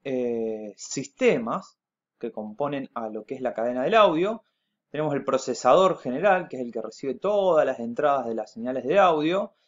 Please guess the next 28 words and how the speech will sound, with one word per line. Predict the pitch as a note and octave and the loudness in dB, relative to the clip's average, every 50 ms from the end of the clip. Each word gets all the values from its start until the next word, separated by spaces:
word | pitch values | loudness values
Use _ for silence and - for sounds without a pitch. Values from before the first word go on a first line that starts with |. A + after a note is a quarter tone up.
| _ _ _ - | _ _ _ 2
las | D3 F3+ F#3 | 2 2 2
procesa | - G3+ G#3 G3+ G3+ - A3+ G3 - - - D#3+ E3+ G#3+ - _ | 4 2 0 0 2 4 4 4 4 2 0 0 0 -2 -4 _
y | - G3 G3+ G#3+ | -12 -10 -6 -4
después | A3+ G#3+ G3+ - G#3 G3+ G3+ | -2 -4 -2 -2 -4 -4 -2
tenemos | - G3 G3 G3 F#3+ F#3 - | -2 -4 -2 -2 -4 -4 -6
sus | - D3 C3+ - | -8 -10 -4 -2
salidas. | C#3 C3+ D3+ D#3 D3+ C3+ A#2 G#2+ F#2+ F#2 - _ | -2 0 0 0 -2 -2 -4 -6 -8 -10 -14 _
Tiene | _ C#3 C#3 C3+ | _ -12 -10 -8
distintos | B2+ A#2+ - - D3 - C#3 C3+ - | -8 -8 -10 -14 -14 -12 -12 -14 -12
tipos | - D3+ D3 - C3+ A#2 | -12 -10 -6 -4 -2 -2
de | A2+ A#2 | -2 -4
salidas, | A2+ - A2+ A2+ C3+ E3 F3+ E3+ D3 A#2+ G#2+ G2+ G2+ G2+ | -4 -4 -4 -2 -2 -2 -2 -2 -2 -2 -2 -4 -6 -10
lo | G#2 G2 | -14 -16
que | G2+ G2+ | -16 -20
se | _ G#2+ | _ -12
llama | A2 A#2+ B2 A#2+ A#2 | -10 -6 -6 -4 -2
la | A2 G#2+ | -2 -4
mixer, | A2 A#2+ C3+ C#3 B2+ - - - - A#2+ A#2+ - - _ _ _ _ _ _ _ _ _ _ | -4 -4 -6 -8 -8 -10 -8 -4 -2 -2 -2 -4 -8 _ _ _ _ _ _ _ _ _ _
que | - A#2 | -10 -4
es | A#2+ | -2
la | C3 B2 B2 | -2 -2 -2
consola | - A2+ A2+ G#2+ G#2+ - - C3 B2 B2 B2 A#2 | -2 -6 -6 -6 -8 -4 -2 -2 0 2 2 0
de | A2 G#2+ G#2 | 0 -2 -4
la, | G2 F#2+ F#2+ F#2 F#2 F2 E2+ - - - - - _ _ _ _ _ _ | -6 -8 -8 -8 -10 -12 -14 -18 -20 -20 -20 -20 _ _ _ _ _ _
de | - A#2 A2+ | -14 -12 -10
nuestra | A2 A2+ A2 - A2 G#2+ | -10 -10 -10 -10 -12 -14
escuela. | - - - F#2+ - - - _ _ _ _ _ _ _ _ _ _ _ _ _ _ _ _ _ _ _ | -12 -12 -12 -12 -12 -14 -20 _ _ _ _ _ _ _ _ _ _ _ _ _ _ _ _ _ _ _
Bueno, | - - B2+ G#2+ - - | -2 -2 0 0 -2 -8